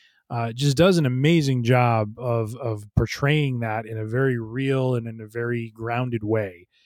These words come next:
that, that you, you have to connect with it. You know, it's very hard not to connect with it. And you feel the relentlessness of it. And, and, uh, and, and I, I remember, uh, when, uh,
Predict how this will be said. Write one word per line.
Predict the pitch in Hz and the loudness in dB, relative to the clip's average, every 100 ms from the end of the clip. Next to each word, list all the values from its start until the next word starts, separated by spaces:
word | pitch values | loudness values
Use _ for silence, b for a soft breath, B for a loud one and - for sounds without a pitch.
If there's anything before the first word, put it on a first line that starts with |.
| _ _ - | _ _ -2
that, | 123 123 120 | 0 0 0
that | 127 | -2
you, | 123 127 131 | 0 0 2
you | 143 | 4
have | 147 151 | 4 2
to | 139 | 0
connect | - 139 175 - | -2 2 2 -2
with | 196 | -16
it. | - - | -18 -14
You | 135 | -6
know, | 117 113 | -4 -2
it's | 113 | -2
very | 113 131 147 143 127 | 0 4 4 4 2
hard | 135 131 117 | 2 2 2
not | 139 135 | 2 0
to | 117 | -2
connect | - 127 123 117 | -4 -2 -2 -4
with | 104 | -6
it. | 101 - | -6 -8
And | 110 110 b b b b - | -8 -8 b b b b -4
you | 131 | -4
feel | - 190 214 170 | -2 2 4 6
the | 143 | 6
relentlessness | 135 135 165 147 - 120 110 | 6 4 2 2 0 0 0
of | 120 104 | 0 -2
it. | 98 90 | -6 -8
And, | 123 117 117 120 | -4 -4 -6 -10
and, | 120 117 113 113 | -8 -6 -6 -8
uh, | 107 107 104 123 | -6 -8 -8 -8
and, | 123 - | -8 -4
and | 120 | 2
I, | 135 147 - | 4 4 4
I | |
remember, | 143 143 170 165 151 131 B B B B - | 4 6 6 6 6 4 B B B B -2
uh, | 131 123 | 2 2
when, | 127 131 127 123 | 2 4 4 2
uh, | 123 120 | 2 2